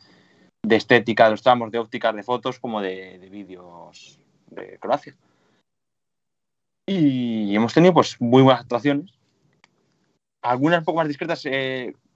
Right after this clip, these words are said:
Hyundai la volvería con las ruedas, ahora lo comentaremos, pero Adamo no estaba nada contento. Hemos visto un buen Katsuta, que se hizo un par de scratch. Hemos visto un buen Formó, que incluso quedó delante de Katsuta,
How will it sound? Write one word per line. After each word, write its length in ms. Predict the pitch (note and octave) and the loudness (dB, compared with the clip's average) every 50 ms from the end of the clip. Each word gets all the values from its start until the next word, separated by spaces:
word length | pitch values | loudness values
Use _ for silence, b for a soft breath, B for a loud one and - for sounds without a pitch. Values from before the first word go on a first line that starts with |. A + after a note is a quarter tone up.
| _ _ | _ _
Hyundai 460 | - C#3+ C#3 C#3 C#3 C#3 C#3+ D3+ D#3+ | -14 -8 -2 0 2 4 4 6 6
la 80 | E3+ E3 | 6 6
volvería 340 | D#3 D3+ D#3 D3+ D3 D3 C#3 | 4 4 2 0 0 0 0
con 120 | C#3+ C3+ | 0 -2
las 80 | C3 C3 | -2 0
ruedas, 260 | D#3 D3+ C#3+ C3 - | 0 -2 -2 -2 -2
ahora 120 | C3+ C3+ | -2 -4
lo 80 | C3 A2+ | -4 -4
comentaremos, 500 | B2 B2 B2 A#2 B2 C3+ C3+ C3+ B2+ B2+ | -8 -8 -4 -2 -2 -2 -2 -4 -6 -10
pero 320 | - - G#2+ G#2 G2+ - _ _ _ _ _ _ _ _ _ _ _ _ - - G#2+ G#2 G#2 G#2+ G#2 | -10 -8 -8 -8 -8 -10 _ _ _ _ _ _ _ _ _ _ _ _ -20 -18 -16 -14 -10 -2 4
Adamo 360 | G2+ G#2+ A#2 B2 B2 B2 B2 | 6 8 8 8 8 6 2
no 60 | A#2+ | 2
estaba 200 | A2+ - B2 A#2 | 4 4 4 4
nada 140 | A#2 A2+ G#2+ | 4 2 2
contento. 420 | G#2+ A2+ B2 C3+ C#3 C3+ C3+ b b b b b b b b | 0 -2 -4 -4 -4 -4 -8 b b b b b b b b
Hemos 180 | C#3+ D3+ D3+ D3+ | 0 0 2 0
visto 180 | E3 D3 E3 D3 | 0 -2 -2 0
un 80 | C#3+ | 0
buen 160 | C#3+ D3+ D3+ | 0 0 2
Katsuta, 380 | C#3 B2+ - - F#3+ G3 G3 D#3 | 2 2 2 0 -6 -6 -6 -6
que 80 | A#2 G#2+ | -8 -8
se 80 | B2+ | -12
hizo 80 | B2+ C3+ | -10 -8
un 80 | C3 | -6
par 140 | C3 B2+ B2 | -6 -6 -6
de 40 | A#2 | -6
scratch. 400 | A2+ - D#3 E3+ F3 F3+ - - _ _ _ _ _ _ _ _ | -10 -4 -4 -4 -4 -4 -8 -18 _ _ _ _ _ _ _ _
Hemos 200 | - D3 D3+ D3+ | -4 -2 0 2
visto 200 | D3 E3 D#3+ - | 2 0 0 0
un 120 | C3+ B2+ B2 | -2 -2 0
buen 160 | C3+ D3+ D3+ | 0 0 0
Formó, 340 | C#3 C#3 A#2 B2+ C#3+ D#3 D3+ | 0 -4 -4 -2 -2 -2 -2
que 80 | - | -4
incluso 240 | A#2 A#2 B2 A#2+ B2 | -8 -8 -8 -8 -6
quedó 200 | A#2+ B2 B2 B2+ | -4 -2 -2 0
delante 340 | A#2+ A#2+ C3 C3+ B2 A2+ A#2+ | 0 0 0 0 0 -2 -4
de 80 | C#3 C3 | -4 -4
Katsuta, 500 | G#2+ G2 - C3+ C3+ C3+ - A#2+ B2 | -4 -6 -6 -6 -8 -6 -6 -8 -8